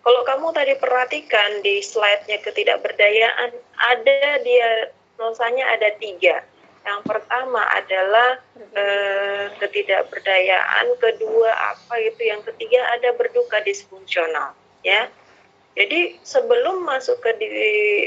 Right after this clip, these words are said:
ketidakberdayaan, berduka dulu. Pertama kehilangan dulu, yang kedua berduka disfungsional, baru yang ketiga ketidakberdayaan, habis ketidakberdayaan baru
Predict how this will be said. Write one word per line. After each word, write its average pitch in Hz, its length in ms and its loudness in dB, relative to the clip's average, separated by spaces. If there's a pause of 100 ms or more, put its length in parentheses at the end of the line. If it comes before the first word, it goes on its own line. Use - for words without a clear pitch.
(180)
ketidakberdayaan, 220 1120 0
berduka 233 480 0
dulu. 214 340 0 (300)
Pertama 226 480 -2
kehilangan 214 720 0
dulu, 214 560 0 (400)
yang 226 160 0
kedua 214 760 0 (140)
berduka - 480 -2
disfungsional, 202 1040 -4
baru 190 280 -2 (120)
yang 208 100 -10
ketiga 196 540 -4
ketidakberdayaan, 190 1400 0
habis 190 220 -10
ketidakberdayaan 185 960 -6
baru 190 240 -6